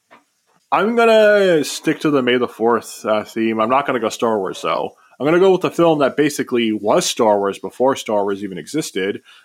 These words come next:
That's, uh, Akira Kurosawa's Hidden Fortress, which, uh, if you don't know what that is and you like Star Wars, it's basically, <laughs> like, literally the foundation of Star Wars.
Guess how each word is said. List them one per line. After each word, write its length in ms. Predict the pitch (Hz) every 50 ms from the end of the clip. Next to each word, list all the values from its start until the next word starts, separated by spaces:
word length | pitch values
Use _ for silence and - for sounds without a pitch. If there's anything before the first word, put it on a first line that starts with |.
| _ _
That's, 400 | 110 127 160 190 185 - - -
uh, 180 | 190 180 180 170
Akira 280 | - - 170 165 151 -
Kurosawa's 680 | - 151 143 143 - - 131 131 127 123 120 110 -
Hidden 200 | - 143 139 113
Fortress, 720 | - - - 123 135 - - - 101 78 64 - - -
which, 320 | 113 110 107 104 - - 117
uh, 160 | 107 101 101
if 140 | 104 - -
you 80 | 107
don't 280 | 92 - 123 143 151 147
know 60 | 143
what 160 | 139 135 -
that 180 | 127 117 110 104
is 380 | 104 110 123 147 156 147 - -
and 120 | - 117
you 80 | 110 107
like 120 | 107 110 -
Star 340 | - - 120 110 113 123 135
Wars, 500 | 139 151 170 180 190 190 - - - - _ _ _ _ - - - -
it's 280 | 131 131 127 - -
basically, 1000 | 120 113 _ - 139 151 165 165 160 - 156 135 - - - 170 139 117 120 117 113
<laughs> 0 |
like, 220 | 110 107 107 113
literally 420 | 120 135 143 143 143 139 127 120
the 140 | 117 110 117
foundation 580 | - - 123 117 117 113 117 113 110 - 117 110
of 80 | 101
Star 300 | - - 117 107 107 104
Wars. 400 | 98 92 87 82 - - - -